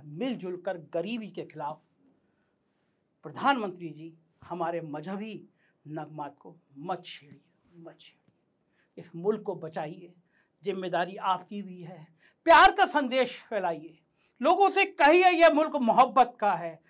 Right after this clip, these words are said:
लोगों से कहिए हर घर में, हर मोहल्ले में एक मोहब्बत का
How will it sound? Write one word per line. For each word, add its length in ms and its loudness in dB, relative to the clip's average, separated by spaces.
लोगों 260 6
से 140 4
कहिए 540 6
हर 220 6
घर 280 0
में, 240 2
हर 240 4
मोहल्ले 480 2
में 160 -4
एक 120 -6
मोहब्बत 580 0
का 160 2